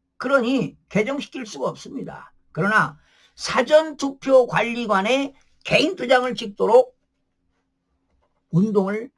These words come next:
전개해야 됩니다. 그리고 전 국민에게 알려야 됩니다. 부정선거 진실을 규명해야 된다고요. 예, 그렇지 않고서는, 그리고 사전 선거를 아예 없애야 됩니다. 예, 당일 투표만 해야 되고,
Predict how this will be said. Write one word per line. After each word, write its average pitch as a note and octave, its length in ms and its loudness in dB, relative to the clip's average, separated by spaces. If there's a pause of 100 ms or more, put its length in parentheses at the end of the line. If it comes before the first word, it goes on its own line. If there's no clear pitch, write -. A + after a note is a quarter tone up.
(160)
전개해야 D#3 560 -4
됩니다. - 460 -18 (380)
그리고 G3+ 340 -2
전 D4+ 320 2
국민에게 C4 760 -2
알려야 F3 280 -2
됩니다. G3+ 560 -10
부정선거 A3 720 -2
진실을 B3+ 680 -10
규명해야 F3 500 -2
된다고요. - 640 -14 (400)
예, C3 260 -14
그렇지 E3+ 320 -6
않고서는, F3 600 -4 (200)
그리고 A#3+ 360 0
사전 D4 400 -4
선거를 C#4 340 0
아예 C4 160 0
없애야 F#3+ 380 0
됩니다. E4+ 520 -14 (340)
예, - 180 -20
당일 A#3+ 380 -4
투표만 A#3 460 -2
해야 G3+ 200 -2
되고, F#3 440 2